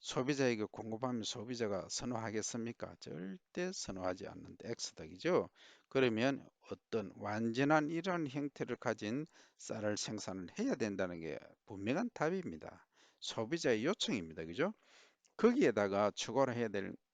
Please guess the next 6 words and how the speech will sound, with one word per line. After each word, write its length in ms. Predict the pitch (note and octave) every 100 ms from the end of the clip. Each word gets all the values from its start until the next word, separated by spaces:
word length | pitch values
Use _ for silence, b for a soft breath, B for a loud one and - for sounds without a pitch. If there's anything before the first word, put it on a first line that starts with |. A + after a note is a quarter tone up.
| _
게 120 | - B2+
뭐냐? 360 | F#2 G2 G2 E2 _ b b b b
환경, 600 | - - A#2 A2+ A2+ C3+ A2
친환경적이어야 2250 | - - F3 F3+ F#3 F#3+ F#3 F#3+ F#3 F3 - - G2+ F#2+ F2+ A2 A#2+ A#2+ - A2 G2 F#2+ F#2+ A2
한다는 360 | A2+ F2+ D#2+
거죠. 220 | D#2+ -